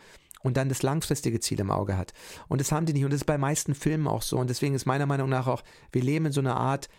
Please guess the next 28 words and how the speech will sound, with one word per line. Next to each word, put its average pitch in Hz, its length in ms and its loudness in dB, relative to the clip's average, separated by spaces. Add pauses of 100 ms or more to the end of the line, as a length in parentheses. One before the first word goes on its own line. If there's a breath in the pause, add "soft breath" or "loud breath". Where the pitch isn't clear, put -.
(140 soft breath)
Z-, 220 260 -8
deswegen 180 280 2
ist 160 100 0
auch 139 100 2
Netflix 160 520 0
so 135 100 2
ein, 127 100 0
so 123 160 2
ein 120 220 0
Disruptor. 120 600 0 (360 loud breath)
Auch 110 300 0 (100)
Netflix 110 640 -2
ist - 360 -2
inhabergeführt. 123 840 0 (680)
Ja? 120 220 0 (720 soft breath)
Ist - 120 -2
inhabergeführt. 139 520 0
Und 117 80 0
deswegen 147 380 0
sind 143 200 0
es 143 120 -2
ja 143 80 2
auch 143 80 -4
mittlerweile 139 440 0
die 131 160 0
größten, - 640 -2
äh, 120 280 2
Filmbusiness-Disruptor. 139 1160 -2